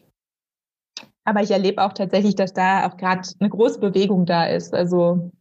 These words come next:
wir merken es jetzt ja auch gerade bei uns mit, äh, Carla Borger als unserer neuen Präsidentin, die einfach, ähm, ja, auch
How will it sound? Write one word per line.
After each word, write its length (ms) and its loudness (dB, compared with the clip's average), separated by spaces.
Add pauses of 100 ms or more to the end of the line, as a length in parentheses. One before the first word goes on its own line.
(120)
wir 120 2
merken 220 2
es 100 -2
jetzt 160 -4
ja 120 0
auch 80 -6
gerade 240 0
bei 120 0
uns 400 -2
mit, 340 2
äh, 200 2
Carla 300 0
Borger 440 0
als 240 -6
unserer 180 0
neuen 220 4
Präsidentin, 760 2 (340)
die 100 0
einfach, 460 0 (120)
ähm, 580 2
ja, 400 0
auch 340 -4